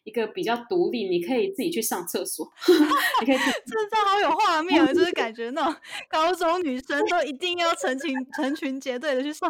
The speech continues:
Speaker 2: 厕所。
Speaker 1: 对，对。然后你，你如果自己，自己一个人做自己喜欢的事情的那种人，我就是那种从小很独立，然后，呃，过分成熟，<laughs>就是
Speaker 2: <laughs>
Speaker 1: 少女老成的人。
Speaker 2: 对。
Speaker 1: 然后你就真的觉得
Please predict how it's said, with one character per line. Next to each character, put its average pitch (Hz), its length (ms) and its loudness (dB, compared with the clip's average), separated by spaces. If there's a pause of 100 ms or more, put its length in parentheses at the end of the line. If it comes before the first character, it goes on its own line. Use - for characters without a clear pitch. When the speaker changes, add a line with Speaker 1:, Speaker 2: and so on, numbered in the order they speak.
(120)
Speaker 2:
厕 453 120 0
所。 - 20 8 (320)
Speaker 1:
对， 508 100 2
对。 508 60 6 (840)
然 392 100 4
后 453 60 8 (120)
你， 285 100 4 (200)
你 320 100 6
如 349 80 8
果 427 140 4 (100)
自 415 60 2 (100)
己， 269 300 0 (180)
自 403 80 2
己 339 140 10
一 - 20 2
个 311 80 8
人 262 300 6 (420)
做 359 160 4
自 359 140 4
己 247 180 6
喜 233 220 -4
欢 262 240 4
的 277 40 2
事 269 200 0
情 190 320 -2
的 254 80 4
那 320 80 8
种 233 200 6
人， 175 160 0
我 202 120 -2
就 349 100 4
是 381 60 4
那 392 100 6
种 254 260 2
从 285 200 4
小 311 120 4
很 254 240 -2
独 196 220 0
立， 214 240 -2
然 208 100 -6
后， 262 200 2 (480)
呃， 196 360 -4
过 294 280 4
分 240 260 0
成 190 320 -4
熟， 180 280 -4
<laughs> - 20 -4
就 226 80 0
是 277 80 0
Speaker 2:
<laughs> 339 640 2
Speaker 1:
少 359 220 2
女 - 80 2
老 392 420 -4
成 381 120 -4
的 392 60 0
人。 392 400 -6
Speaker 2:
对。 233 120 -4 (320)
Speaker 1:
然 359 100 4
后 403 100 4
你 294 140 6
就 339 140 2
真 349 420 4
的 - 100 4
觉 226 200 0
得 233 180 0